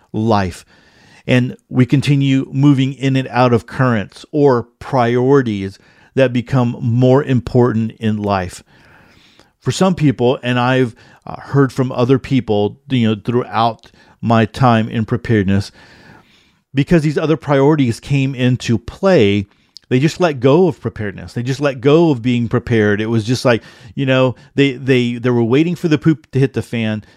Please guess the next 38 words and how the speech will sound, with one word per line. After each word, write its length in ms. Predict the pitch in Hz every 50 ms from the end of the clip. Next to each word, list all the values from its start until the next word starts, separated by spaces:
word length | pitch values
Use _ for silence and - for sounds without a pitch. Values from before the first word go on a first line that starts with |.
| _ -
Nothing 560 | 127 127 123 139 147 - - 190 170 170 151 -
ever 320 | 135 139 135 131 143 143
happened. 460 | 123 110 104 95 90 - 95 95 98 - _ _ _ -
And 120 | 135 135
so 140 | - - 147
they 140 | 131 131 120
considered 560 | - - 131 117 - - 135 127 127 131 123
it 200 | 127 123 123 - -
a 80 | - 113
big 280 | 110 95 120 117 110 98
waste. 600 | 98 95 98 90 85 - - - - - - _ _ _ _ _ _ _ _ _ _
So 140 | - 131 123
I'm, 280 | 117 135 147 160 -
I'm 380 | 123 120 127 131 123 113 127 127
not 100 | 143 151
even 260 | 170 165 156 143 120
doing 260 | 104 139 135 131 127
preparedness 500 | - 135 120 - 127 123 117 120 110 -
anymore. 480 | 123 127 123 120 120 120 117 117 120 113 - - - _ -
I'm 120 | 120 131
gonna 140 | 135 131 123
go 100 | 120 113
focus 380 | - 131 117 95 123 117 -
on 220 | 123 117 113 110 110
this 180 | 110 107 - - -
other 320 | - 123 113 117 113 107
stuff, 560 | - - - - 117 104 98 107 - - - -
you 140 | - 120 110
know, 200 | 107 104 104 117
in, 240 | 113 120 113 117 123
in 260 | 123 120 113 113 110
life. 360 | 104 101 98 92 87 - -
I'm 140 | 123 120 117
gonna 140 | 127 127 113
go 180 | 123 120 - - - - _
focus 300 | - 139 123 110 127 110
on 140 | 127 123 120
this, 180 | 117 104 -